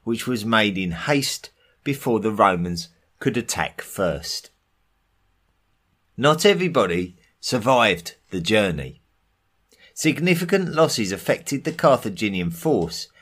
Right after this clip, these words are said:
as they initially crossed the Pyrenees and arrived in the lands of the south of the modern-day country of France.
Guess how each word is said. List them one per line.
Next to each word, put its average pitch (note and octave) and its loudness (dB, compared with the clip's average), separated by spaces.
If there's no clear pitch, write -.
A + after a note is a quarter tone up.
as A#2 -6
they C#3 4
initially B2 0
crossed - -4
the C#3+ 2
Pyrenees A2 -2
and A2 -4
arrived A2+ 2
in A#2 -8
the A#2+ -8
lands F2 0
of - -18
the F#2 -10
south G2+ 0
of G#2 -14
the C3 -2
modern-day G2 0
country E2+ -10
of E2 -16
France. - -4